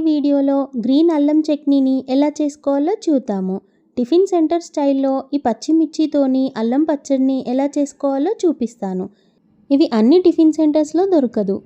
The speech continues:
కొన్ని టిఫిన్ సెంటర్స్‌లో అలాగే రోడ్ సైడ్ బండ్ల మీద అమ్మే టిఫిన్స్‌తో పాటు ఈ పచ్చడిని ఇస్తారు. ఈ పచ్చడి టేస్ట్ చాలా చాలా బాగుంటుంది. ఈ పచ్చడి already టేస్ట్ చేసిన వాళ్ళకి తెలుస్తుంది ఈ రుచి ఎంత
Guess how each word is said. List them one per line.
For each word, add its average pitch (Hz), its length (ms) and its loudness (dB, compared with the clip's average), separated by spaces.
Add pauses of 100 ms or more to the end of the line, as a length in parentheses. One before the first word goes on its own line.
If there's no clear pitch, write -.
(260)
కొన్ని 254 260 2
టిఫిన్ 320 360 4
సెంటర్స్‌లో 277 500 0 (140)
అలాగే 262 300 2 (120)
రోడ్ 240 240 2
సైడ్ 302 200 0
బండ్ల 262 320 0
మీద 269 140 0 (180)
అమ్మే 247 200 0 (100)
టిఫిన్స్‌తో 254 460 0 (100)
పాటు 226 220 -2 (100)
ఈ - 20 4 (120)
పచ్చడిని 254 500 2
ఇస్తారు. 190 400 -4 (480)
ఈ 294 160 -4
పచ్చడి 294 400 0
టేస్ట్ 277 260 2 (140)
చాలా 220 360 0 (100)
చాలా 240 260 0 (100)
బాగుంటుంది. 214 560 -2 (320)
ఈ 277 40 0 (100)
పచ్చడి 277 420 -2
already 277 360 0 (100)
టేస్ట్ 262 260 0
చేసిన 277 260 -2 (120)
వాళ్ళకి 254 320 -4 (100)
తెలుస్తుంది 233 520 -2 (100)
ఈ 254 120 -2
రుచి 247 260 -4
ఎంత 247 120 -2